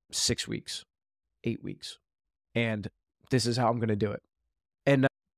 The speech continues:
it, the, the world of put your head through the wall mentalities exists in a lot of things. Unfortunately, fitness, nutrition, health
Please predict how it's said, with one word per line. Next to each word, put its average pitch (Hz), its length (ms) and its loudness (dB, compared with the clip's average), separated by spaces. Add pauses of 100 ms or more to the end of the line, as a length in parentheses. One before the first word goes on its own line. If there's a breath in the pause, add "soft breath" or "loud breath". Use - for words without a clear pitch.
(200)
it, 147 220 4 (120)
the, 139 180 4
the 127 140 0
world 143 340 2
of 117 220 4
put 147 140 2
your 123 140 2
head 113 180 2
through 127 100 4
the 110 60 2
wall 113 180 4
mentalities 107 640 0
exists 107 420 0
in 110 80 -2
a 95 60 -4
lot 110 220 2
of 95 80 -6
things. - 420 -8 (560)
Unfortunately, 110 800 -2 (340)
fitness, 123 640 0 (320)
nutrition, 117 680 -2
health 107 460 0